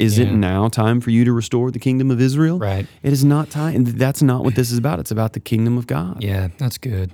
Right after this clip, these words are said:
Speaker 2: That's really good. We gotta get to Jesus. Open your mouth, use the scriptures, and get to Jesus. And then the fourth one I love is, is boots on the ground. It's, you gotta, you gotta lead to a response.
Speaker 1: Yep.
Speaker 2: You gotta have someone led to a response, because what we see in this chapter in verse thirty-seven,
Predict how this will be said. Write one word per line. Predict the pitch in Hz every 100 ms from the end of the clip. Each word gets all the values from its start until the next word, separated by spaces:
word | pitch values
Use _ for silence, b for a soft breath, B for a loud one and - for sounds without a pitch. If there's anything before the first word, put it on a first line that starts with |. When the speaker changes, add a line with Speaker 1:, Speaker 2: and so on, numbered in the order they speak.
| -
Speaker 2:
That's | 131 -
really | 110 95
good. | 101 95 95
We | 123
gotta | 131 107
get | 101
to | 107
Jesus. | 107 95 92 92 -
Open | 135 180
your | 156
mouth, | 123 123 120
use | 127 123
the | 127
scriptures, | - 113 - 113 107
and | 110 90
get | 117 113 -
to | 110
Jesus. | 107 101 101 98 95 -
And | 120
then | 110
the | 107
fourth | - 147 156
one | 107
I | 98
love | 101 101 101
is, | 98 - B B B
is | 151 104
boots | - 131 131
on | 120
the | 107
ground. | 98 98 87 85
It's, | - - 92 -
you | 110
gotta, | 127 127
you | 117
gotta | 135 123
lead | 110 117
to | 107
a | 98
response. | 92 87 - - - -
Speaker 1:
Yep. | 104 113 - B B
Speaker 2:
You | 147
gotta | 120 120
have | 117
someone | - 113 110 101
led | 101 104 101
to | 110 107
a | 101 98
response, | 98 87 - - - 135 -
because | - 110 120 107
what | 123
we | 127
see | - 156 156 135
in | 127 120 117 113
this | 127 110 -
chapter | - 98 95 101 95
in |
verse | 95 98 -
thirty-seven, | 104 98 87 - 87 87 87